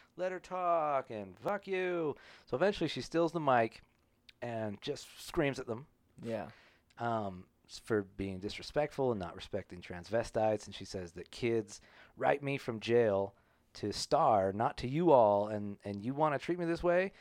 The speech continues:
Speaker 1: The fuck is wrong with you?
Speaker 2: Yeah.
Speaker 1: And just screams gay power over and over again. Um, it's a very powerful moment. I think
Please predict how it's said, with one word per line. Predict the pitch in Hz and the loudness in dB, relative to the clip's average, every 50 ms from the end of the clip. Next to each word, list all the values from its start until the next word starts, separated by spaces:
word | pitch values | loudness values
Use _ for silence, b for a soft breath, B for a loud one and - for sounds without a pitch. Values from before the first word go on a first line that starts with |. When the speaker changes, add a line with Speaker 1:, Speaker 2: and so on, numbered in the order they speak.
| B B B | B B B
Speaker 1:
The | 131 | -4
fuck | 131 175 202 196 | 2 4 4 4
is | 170 151 | 2 2
wrong | 160 185 190 196 196 | 0 0 0 0 0
with | 190 160 139 | 0 0 2
you? | 117 104 95 87 85 - - _ - | 2 2 2 0 -2 -6 -10 _ -8
Speaker 2:
Yeah. | 117 120 120 117 107 98 95 | -4 -2 0 0 0 -2 -4
Speaker 1:
And | 104 101 | -8 -8
just | 104 104 - - | -8 -8 -8 -10
screams | - - 110 104 104 104 101 95 95 - - - _ _ _ _ | -10 -8 -8 -6 -6 -8 -8 -10 -12 -16 -18 -20 _ _ _ _
gay | - 107 104 104 | -8 -6 -6 -6
power | - - 104 104 104 98 95 90 92 104 - - | -6 -6 -6 -4 -2 -2 -2 -4 -6 -10 -12 -12
over | - 101 92 95 | -10 -10 -8 -8
and | 92 95 | -10 -10
over | 92 92 95 92 | -10 -8 -8 -10
again. | 92 90 95 92 90 87 87 90 _ _ _ _ - | -10 -8 -10 -10 -10 -10 -12 -16 _ _ _ _ -12
Um, | 95 98 95 92 90 87 87 87 - _ _ _ b b b b b | -10 -8 -8 -8 -10 -12 -14 -18 -20 _ _ _ b b b b b
it's | - - 202 - | -12 -10 -8 -8
a | 339 | -8
very | 277 117 104 117 117 117 117 110 | -6 -4 -2 0 2 2 0 0
powerful | - - - 151 143 135 135 160 165 | -2 0 2 4 4 4 2 0 -2
moment. | 170 190 202 208 214 - - | 0 0 -2 -2 -2 -4 -6
I | 135 | -6
think | - 160 165 160 160 - - - _ | -4 -6 -6 -6 -8 -12 -18 -20 _